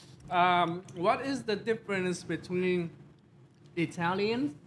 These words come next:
and Vietnamese when they, uh, enjoy the meal, you know, when they eat the food? Any difference that you see, you know, in the culture of eating?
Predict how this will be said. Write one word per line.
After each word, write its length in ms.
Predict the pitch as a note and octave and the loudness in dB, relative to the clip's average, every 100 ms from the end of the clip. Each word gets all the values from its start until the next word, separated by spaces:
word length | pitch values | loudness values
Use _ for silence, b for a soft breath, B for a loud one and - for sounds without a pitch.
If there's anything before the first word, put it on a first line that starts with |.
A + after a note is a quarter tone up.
| - - - - - E3 | -20 -20 -20 -20 -16 -4
and 160 | D#3 | 0
Vietnamese 520 | D#3 D#3+ E3+ F3+ G#3+ - | 2 2 2 2 2 -2
when 320 | F3 D#3+ D#3 | -2 0 2
they, 480 | D#3+ D#3 D3+ C#3+ - | 4 4 4 2 0
uh, 220 | C#3 C3+ | -2 -2
enjoy 500 | D3 C#3 C3 D#3 D#3 | -2 -4 0 0 2
the 100 | D3 | 2
meal, 280 | C#3+ D3 C3 | 2 0 0
you 120 | C3+ | -2
know, 100 | C3+ | -2
when 160 | C3+ C3+ | -2 -4
they 60 | C3 | -4
eat 200 | D3 C#3+ | -6 -6
the 60 | |
food? 240 | B2 C#3 C3+ | -4 -4 -2
Any 160 | D3 C#3 | -2 0
difference 480 | F3 E3+ E3+ E3 - | -2 -4 -4 -4 -6
that 160 | C#3 | -8
you 80 | C#3 | -8
see, 160 | - C3+ | -6 -6
you 160 | C3 | -4
know, 60 | C3+ | -4
in 100 | C#3 | -6
the 60 | |
culture 460 | C3+ D#3 C#3+ D3+ C#3+ | -4 -4 -2 0 0
of 200 | C3+ C3+ | -2 -4
eating? 320 | C#3+ D3 F3+ | -2 -2 -2